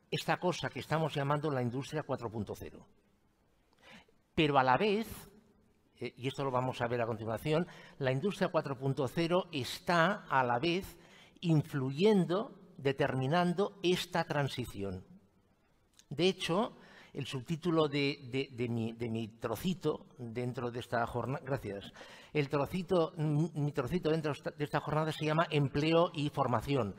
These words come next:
De, de hecho, de, de hecho, esta es una de los, uno de los factores. La, la segunda cosa, y esto ustedes lo saben perfectamente, simplemente déjenme que lo apunte, es que, eh,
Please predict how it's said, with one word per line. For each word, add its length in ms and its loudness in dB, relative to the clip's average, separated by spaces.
De, 180 -4
de 160 2
hecho, 380 -2
de, 220 -2
de 80 0
hecho, 240 -2
esta 240 -2
es 160 0
una 220 6
de 100 -2
los, 320 -4
uno 160 2
de 80 0
los 160 -2
factores. 440 -6
La, 140 0
la 100 0
segunda 380 4
cosa, 420 2
y 120 0
esto 280 2
ustedes 300 -2
lo 100 -4
saben 560 0
perfectamente, 640 -2
simplemente 480 -4
déjenme 380 -2
que 100 -6
lo 80 0
apunte, 480 0
es 200 0
que, 420 -2
eh, 720 -2